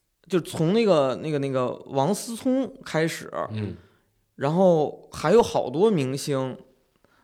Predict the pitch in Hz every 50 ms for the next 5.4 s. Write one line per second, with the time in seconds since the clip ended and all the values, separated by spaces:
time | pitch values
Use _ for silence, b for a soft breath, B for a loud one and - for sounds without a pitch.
0 | _ _ - 185 202 185 208 180 180 156 143 143 151 151 151 151 143 135 131 135
1 | 139 135 90 - - _ - - 135 120 123 123 123 127 - 131 127 139 135 -
2 | - - - - 131 135 123 120 117 - 156 165 170 170 160 147 131 123 117 117
3 | - b b b b b b - - 131 131 139 143 139 - - - - - -
4 | _ _ _ _ - 143 147 170 180 180 175 139 117 123 123 143 151 165 156 135
5 | 139 143 156 170 180 175 143 -